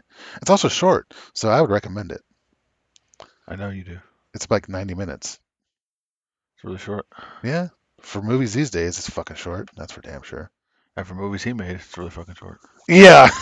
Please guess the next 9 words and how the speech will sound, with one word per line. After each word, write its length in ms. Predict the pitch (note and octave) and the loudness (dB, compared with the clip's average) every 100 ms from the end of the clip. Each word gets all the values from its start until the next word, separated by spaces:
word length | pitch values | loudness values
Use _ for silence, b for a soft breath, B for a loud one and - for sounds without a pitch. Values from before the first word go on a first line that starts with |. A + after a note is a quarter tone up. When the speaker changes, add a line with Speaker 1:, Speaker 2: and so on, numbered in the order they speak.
| C6+ | -2
Speaker 1:
<laughs> 240 | C6+ C6+ - | 0 2 2
that's 260 | - - | 0 -4
true. 560 | - F3 - A2 F#2+ E2+ B B B | -6 -8 -8 -10 -10 -14 B B B
Speaker 2:
It's 140 | G#2 | -4
Speaker 1:
He 100 | C#3+ | 2
Speaker 2:
really 240 | C3 D3+ A2+ | 8 8 8
Speaker 1:
did. 80 | |
Speaker 2:
fucking 260 | F2+ F#2+ F2+ | 4 -4 -4
short. 280 | - F2 | -10 -12